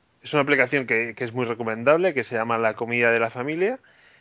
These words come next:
que es una aplicación que ha hecho, eh, el equipo del restaurante, bueno, el, el que era el restaurante El Bulli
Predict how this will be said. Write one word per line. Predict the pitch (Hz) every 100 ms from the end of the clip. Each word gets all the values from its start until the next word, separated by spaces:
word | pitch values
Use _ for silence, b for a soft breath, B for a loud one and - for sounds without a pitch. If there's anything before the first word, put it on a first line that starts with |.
| b _
que | 127
es | 139
una | 131
aplicación | 127 131 127 135 131 127
que | 117 127 120 120 117
ha | 120
hecho, | 120 - 120 117 117 113 113 113 - - _ -
eh, | 131 120
el | 117
equipo | 113 123 113 117
del | 113 110
restaurante, | 110 113 - 117 117 113 117 113 113 110
bueno, | 110 110 107
el, | 113 107 117 -
el | 113 -
que |
era | 113 113
el |
restaurante | 110 110 120 113 113 110
El | 110
Bulli | 107 131 190 135 113 110